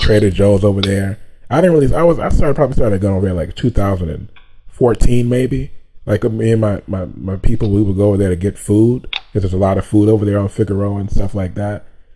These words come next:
But then when I started going, like, more, like, really, like, you know, on, like, they have a C V S over there, they have a Target over there, they have a Trader Joe's over there.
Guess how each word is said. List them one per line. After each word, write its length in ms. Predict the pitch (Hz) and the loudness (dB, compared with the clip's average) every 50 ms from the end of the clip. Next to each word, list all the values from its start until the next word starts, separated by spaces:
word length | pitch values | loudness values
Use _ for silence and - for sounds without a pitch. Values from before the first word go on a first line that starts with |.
| - - - | -18 -6 -6
But 100 | 107 - | -2 0
then 140 | - 120 113 | 0 2 2
when 100 | 110 117 | 2 2
I 120 | 120 131 | 2 2
started 460 | 135 - - 131 123 117 113 110 - - | 0 0 0 0 0 0 -2 -4 -4 -2
going, 280 | 107 104 107 107 104 101 | -2 0 0 0 0 -2
like, 240 | 98 90 87 - | -4 -4 -6 -6
more, 220 | 90 95 98 98 98 | -6 -4 -4 -2 -2
like, 240 | 95 85 82 87 - - | -4 -4 -6 -8 -6 -4
really, 200 | 98 95 92 98 | -4 -2 0 0
like, 300 | 92 80 78 - - - - | 0 -2 -4 -6 -8 -10 -10
you 60 | - 87 | -8 -8
know, 100 | 80 78 - - - - - - - - - - | -8 -8 -8 -10 -10 -12 -12 -14 -14 -18 -14 -6
on, 160 | - 101 98 92 | -4 -4 -2 -2
like, 140 | 92 - | -2 -2
they 60 | - - | 0 0
have 80 | 107 98 | 0 0
a 40 | |
C 220 | - - - 120 117 | 2 2 2 2 4
V 160 | 107 110 104 | 2 2 0
S 200 | 101 101 - - | 2 2 2 2
over 180 | 104 98 98 98 | 2 2 0 0
there, 120 | 92 95 | 0 0
they 80 | 95 92 | 0 -2
have 100 | 92 80 | -2 0
a 40 | |
Target 380 | - - - 104 98 98 92 92 | 2 2 4 4 4 2 0 0
over 140 | 95 87 92 | -2 -4 -4
there, 120 | 92 90 | -4 -4
they 60 | 92 | -4
have 100 | 90 85 | -4 -6
a 60 | 82 78 | -6 -8
Trader 340 | - - 107 98 90 87 | -6 -4 -2 -2 -2 -2
Joe's 320 | 78 85 92 92 95 87 90 | -2 0 0 0 0 0 -2
over 160 | 90 85 85 | -4 -4 -4
there. 360 | 85 87 85 85 85 82 - | -4 -4 -4 -4 -6 -8 -12